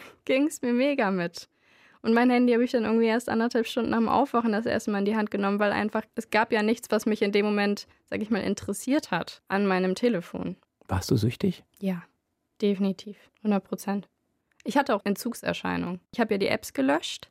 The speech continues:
Speaker 1: und hab dann immer aus Reflex dahin getippt, wo die Apps waren. Und dann hab ich irgendwann wirklich so, ich hab dann zu meinem Freund gesagt, „Ich will jetzt wissen, was da abgeht. Ich muss jetzt mal wieder.“ Also es ist wirklich, also ja, definitiv
Speaker 2: Und bei
Speaker 1: süchtig.
Speaker 2: YouTube hast du irgendwelche Leute, denen du da folgst und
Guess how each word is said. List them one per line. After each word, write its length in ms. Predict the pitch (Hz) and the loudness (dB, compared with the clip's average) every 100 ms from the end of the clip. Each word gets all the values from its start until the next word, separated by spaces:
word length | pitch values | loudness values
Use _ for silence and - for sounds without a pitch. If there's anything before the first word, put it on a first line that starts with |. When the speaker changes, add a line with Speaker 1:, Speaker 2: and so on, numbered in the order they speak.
| _ | _
Speaker 1:
und 120 | 214 | -2
hab 140 | 240 | 0
dann 140 | 240 214 | 0 0
immer 220 | 214 208 | 0 0
aus 180 | 214 - | -2 -4
Reflex 380 | 202 226 240 - | -2 -2 -4 0
dahin 280 | 208 226 | 0 2
getippt, 400 | 214 208 226 - | -2 -4 -8 -6
wo 60 | 202 | -4
die 140 | 190 | -2
Apps 340 | - 226 - - | -2 -2 -8 -4
waren. 260 | 262 277 311 _ _ | -2 0 -4 _ _
Und 140 | 302 | -2
dann 340 | 214 208 202 - - | 0 2 0 -4 -6
hab 140 | 226 | -2
ich 120 | 226 | -2
irgendwann 340 | 220 220 220 214 | 0 2 2 0
wirklich 280 | 214 233 | 0 -2
so, 80 | 220 | 0
ich 220 | 220 - | -2 -2
hab 100 | - | -12
dann 140 | - 202 | -4 -4
zu 60 | - | 0
meinem 120 | 196 | -2
Freund 220 | - 196 | 0 0
gesagt, 220 | 196 196 | 0 -4
„Ich 160 | - - | -16 -8
will 80 | 185 | -4
jetzt 180 | 185 - | -4 -4
wissen, 180 | - 202 | -6 -4
was 120 | - | -4
da 100 | 226 | 0
abgeht. 500 | - - - 214 180 | 0 -2 -4 -2 0
Ich 220 | 214 - | -2 0
muss 300 | 233 294 330 | 4 4 4
jetzt 200 | 277 - 220 | 0 0 2
mal 200 | 202 190 | 2 2
wieder.“ 380 | 202 185 180 190 | 0 2 0 0
Also 180 | 240 214 | 0 0
es 60 | 226 | -2
ist 60 | 214 | -2
wirklich, 360 | 214 254 208 | -2 0 0
also 160 | 190 185 | 0 0
ja, 360 | 190 180 175 170 - | 2 2 0 -6 -2
definitiv 560 | 214 202 190 - 180 | -2 0 -4 -4 -2
Speaker 2:
Und 80 | 120 | 2
bei 100 | 113 | 4
Speaker 1:
süchtig. 220 | 110 143 | 4 2
Speaker 2:
YouTube 160 | 180 147 | 0 0
hast 200 | 139 - | -2 2
du 140 | 120 113 | 2 4
irgendwelche 320 | 117 120 120 | 2 2 2
Leute, 220 | 117 120 | 2 2
denen 140 | 113 110 | 2 2
du 80 | |
da 120 | 101 101 | 2 0
folgst 500 | - 123 123 - - | 2 0 0 -6 -2
und 240 | 107 101 | 0 0